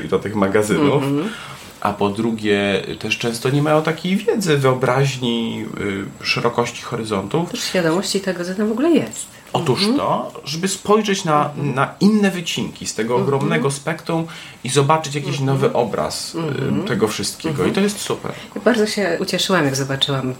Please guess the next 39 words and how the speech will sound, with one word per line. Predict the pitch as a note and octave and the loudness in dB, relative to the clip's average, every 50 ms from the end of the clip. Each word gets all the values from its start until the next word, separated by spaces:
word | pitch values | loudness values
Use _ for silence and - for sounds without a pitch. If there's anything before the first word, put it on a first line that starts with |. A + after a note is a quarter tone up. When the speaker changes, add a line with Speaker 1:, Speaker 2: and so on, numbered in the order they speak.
| C3+ C3 | -4 -4
Speaker 2:
e, | - C3 C3 B2+ B2+ B2+ | -4 -4 -4 -4 -4 -4
teraz | - C#3+ C3+ C3 C3 | -6 -4 -4 -4 -2
przypominając | - - C#3+ - D3+ D3 C#3+ C#3 C3+ C3+ C3+ C3 C3 | 0 0 0 0 2 2 2 4 4 2 2 0 0
sobie | - C#3+ C3+ C#3 C3 | -2 -2 -2 -2 -2
książkę, | - - C#3+ C#3 C3 - - - C3+ B2+ | -2 0 2 2 2 2 2 0 0 -2
te, | - - C3 B2+ | 0 -2 -2 -2
te | B2+ - C3 | 0 -2 -2
dwa | C3 C3 C3+ C3 B2+ | -2 0 0 0 0
sformułowania, | - - - - - - - C#3+ C#3 C#3+ C#3+ C#3 C3+ C3+ C#3 C3+ C3+ B2+ B2 | -2 -2 -4 -4 -4 -2 -2 0 2 4 4 4 4 4 4 4 2 2 0
głowa | - - C#3 C#3 C#3 C#3 C3+ | 0 0 0 2 2 2 2
nabita, | C3 C3 C3 C3 D3 C#3+ - D3+ | 2 0 0 0 -2 -2 -2 0
wywietrzona, | C#3 C#3 C#3 C3+ C3+ C3 - - - C#3 C3 C3 D#3 A3 A#3 - - - - - - - - - - | 0 0 0 0 -2 -2 -4 -2 -2 0 0 0 0 0 -2 -4 -8 -10 -10 -10 -10 -12 -12 -8 -2
bo | - | 0
ja | F3+ G3+ | 2 2
stosuję | G#3+ - - B3 - C4+ C4 B3 | 2 2 0 0 0 2 0 0
podobnie | - C4 B3 C4+ C4+ C#4+ D4 | 0 0 0 2 4 6 4
jak | C#4 C4 - | 4 4 0
ty, | - D3+ | -4 -4
podwójne | - - - A3+ G#3+ G#3 A#3+ C#4 B3+ C4 A#3+ | -2 0 0 2 4 6 6 6 6 6 6
standardy. | A#3 - A3 A3+ F#3+ D#3 B2 A#2 A2 - - F3+ B3 - - C#4 C#4 - - | 6 6 6 6 6 6 4 2 -2 -2 0 2 2 6 6 4 4 4 2
<laughs> | B4+ - - - - - C#4+ - | 0 2 2 0 0 0 -2 0
Kiedy, | - G3 F#3+ F#3 F#3 F3 F3 F3 E3 - - - - | 2 2 2 2 2 0 2 2 2 2 0 -2 -2
o, | - - - - | -2 0 0 0
tak | - - D#3+ - | 0 0 0 0
jak | D#3+ D3 - | 0 0 2
teraz | - F3 D#3 C#3 C3+ | 0 2 2 2 0
przyjechałam | - - D3 C#3+ C#3 D3 C#3+ C#3+ | 0 -2 0 2 2 2 4 4
do | C#3+ C#3+ | 4 4
Berlina, | C#3 C#3+ C#3 C#3 C#3 D3 D3 C#3+ C3 | 4 2 2 4 4 4 2 2 0
żeby | C3+ C3+ B2 C3 | 0 0 -2 -2
zobaczyć | B2+ - C3+ C3 C3+ C#3 - C3 B2+ | -2 -2 0 0 0 0 0 -2 -2
wystawę | C#3 C#3 - - C#3+ C#3 C3 | -2 -2 0 0 0 0 0
Hugona | C3 - - - - C#3+ C#3+ C3 | -2 -2 0 2 4 4 4 4
van | C#3 - C#3 B2+ | 2 0 0 0
der | B2 C3 C3 | 0 0 -2
Husa | - - D3 C#3 - - C3 C3 B2+ | -2 -2 -4 -2 0 2 4 4 4
i | B2+ B2+ B2+ - | 4 2 0 0
Albrechta | B2+ C3+ C3+ C#3 C#3 C#3 C#3 - - C#3 | 0 -2 0 2 2 2 2 0 -2 -2
Dürera, | B2+ B2+ B2+ C3 C3 C3 C3 C3+ - - A3 | 0 0 0 2 2 2 2 2 0 0 0